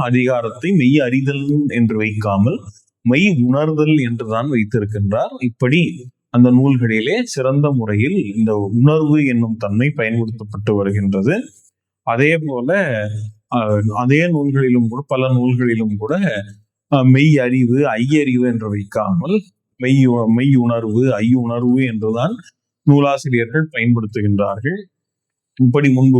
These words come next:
கூறியதைப் போல அறிவின் தடைதான் இந்த வினை தடையாகவும் இருக்கின்றது. அப்படி அறிவின் தடையாக இருப்பது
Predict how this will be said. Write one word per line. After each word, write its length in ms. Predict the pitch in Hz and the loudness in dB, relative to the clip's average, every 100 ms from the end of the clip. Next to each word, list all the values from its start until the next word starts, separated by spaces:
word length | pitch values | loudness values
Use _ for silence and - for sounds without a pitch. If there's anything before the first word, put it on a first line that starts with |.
| 127 | 0
கூறியதைப் 480 | 131 135 120 113 | -2 0 0 -2
போல 180 | 117 110 - - _ _ _ 98 | -2 -2 -4 -12 _ _ _ -4
அறிவின் 580 | 110 139 180 175 185 185 | 2 4 4 2 0 0
தடைதான் 580 | 156 120 127 113 127 226 240 - - 143 | -4 -2 0 0 -2 -6 -8 -12 -20 -10
இந்த 240 | - 139 135 131 120 113 127 - | 2 4 4 2 0 -4 -12 -12
வினை 260 | 127 139 165 | -2 2 2
தடையாகவும் 720 | 165 156 131 123 113 123 123 123 | 0 -4 -2 0 -2 -4 0 2
இருக்கின்றது. 580 | 107 - 101 98 98 101 98 | 0 -6 -6 -4 -4 -6 -6
அப்படி 360 | - 123 131 151 208 | -6 -4 -2 0 0
அறிவின் 480 | 123 139 160 165 | 0 0 2 0
தடையாக 480 | 160 131 127 123 127 123 | 0 -2 -2 0 -2 -4
இருப்பது 380 | 113 120 104 | -6 -6 -2